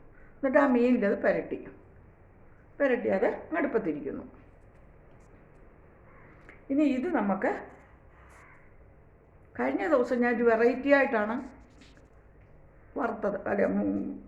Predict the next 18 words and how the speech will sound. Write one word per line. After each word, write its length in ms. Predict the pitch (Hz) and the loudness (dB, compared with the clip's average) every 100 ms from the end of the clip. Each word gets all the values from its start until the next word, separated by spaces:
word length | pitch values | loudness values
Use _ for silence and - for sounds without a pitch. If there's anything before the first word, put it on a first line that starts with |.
| - | -8
പീര 160 | 254 254 226 | 0 2 2
പറ്റിച്ചത്. 400 | 196 180 165 - - - - - - | 0 -4 -8 -10 -12 -20 -20 -4 8
ചേമ്പന്തണ്ട് 540 | 254 262 262 285 247 | 8 8 6 4 4
ഇട്ടിട്ട്, 300 | 180 180 - - - | 2 -2 -8 -10 -8
ഓ, 40 | - - | -10 -10
എന്തൊരു 240 | - 202 247 | -12 -10 -8
രുചിയായിരുന്നു 440 | 214 247 269 262 247 | -6 -4 -4 -4 -6
അറിയോ. 180 | 208 202 208 | -6 -6 -4
നല്ലതാ 500 | 233 269 349 403 - - | -4 -2 -2 -2 -2 -2
ചേമ്പന്തണ്ട് 460 | 202 208 226 226 190 | -2 0 -2 -2 -4
ഇട്ട് 100 | 202 - - - - - - | -8 -10 -16 -20 -20 -14 -12
ഈ 20 | 202 | -2
കൊച്ചു 420 | 208 202 - - 226 | -2 -2 -6 -4 -2
മത്തി 260 | 190 - - - - - - - - - - - - - - - | -4 -8 -10 -12 -20 -20 -20 -20 -20 -20 -20 -20 -20 -20 -20 -6
പീര 160 | 202 196 180 | -2 -2 -2
പറ്റിച്ചാൽ. 420 | 160 160 170 - - - - - - | -6 -8 -10 -10 -14 -20 -20 -14 -6
ഇതാ 120 | 170 - - - - - - - - - - - - - - - - - 185 | -6 -8 -18 -20 -20 -20 -20 -20 -20 -20 -20 -20 -20 -20 -20 -20 -20 -16 -6
ഇതിലിനി 380 | 208 208 233 | -2 2 2